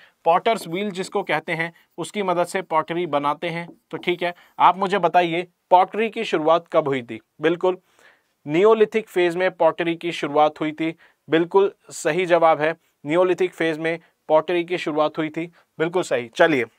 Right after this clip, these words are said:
तो हड़प्पा पॉटरी की बात करते हैं। ये दो तरह की होती है, एक होती है प्लेन पॉटरी, एक होती है पेंटेड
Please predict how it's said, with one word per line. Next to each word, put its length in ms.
तो 60
हड़प्पा 560
पॉटरी 360
की 120
बात 260
करते 240
हैं। 180
ये 80
दो 180
तरह 220
की 140
होती 320
है, 200
एक 180
होती 220
है 60
प्लेन 340
पॉटरी, 440
एक 180
होती 240
है 160
पेंटेड 440